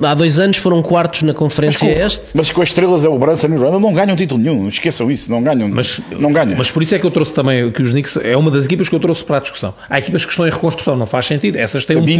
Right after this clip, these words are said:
Speaker 3: plano para o futuro.
Speaker 2: Indiana, Indiana, com aquilo que tem, que eu acho que é muito bom, mas se, se a conversa for chegar ao título, eu,
Speaker 3: Não, mas
Speaker 2: eu admito que cheguem, mantendo aqueles jogadores daqui a três ou quatro anos.
Speaker 3: Mas
Speaker 2: não
Speaker 3: é
Speaker 2: é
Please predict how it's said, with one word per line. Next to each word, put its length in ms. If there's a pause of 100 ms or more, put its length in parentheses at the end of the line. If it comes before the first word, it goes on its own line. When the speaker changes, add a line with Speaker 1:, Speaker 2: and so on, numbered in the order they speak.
Speaker 3:
plano 120
para 120
o 40
futuro. 320
Speaker 2:
Indiana, 480 (340)
Indiana, 600 (300)
com 120
aquilo 240
que 60
tem, 160
que 80
eu 100
acho 140
que 60
é 20
muito 240
bom, 240 (340)
mas 300 (180)
se, 520
se 60
a 40
conversa 340
for 200
chegar 240
ao 80
título, 280 (320)
eu, 100
Speaker 3:
Não, 100
mas 160
Speaker 2:
eu 80
admito 320
que 60
cheguem, 260
mantendo 320
aqueles 200
jogadores 240
daqui 140
a 60
três 180
ou 80
quatro 300
anos. 120
Speaker 3:
Mas 200
Speaker 2:
não 80
Speaker 3:
é 60
Speaker 2:
é 20